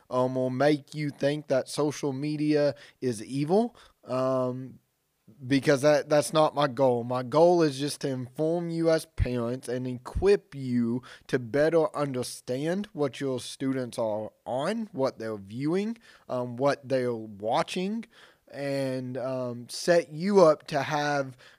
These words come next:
conversations and to help you,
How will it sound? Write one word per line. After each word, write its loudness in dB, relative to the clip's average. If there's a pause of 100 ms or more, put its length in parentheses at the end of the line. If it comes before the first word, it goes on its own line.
conversations 0
and -8
to -2
help -2
you, 2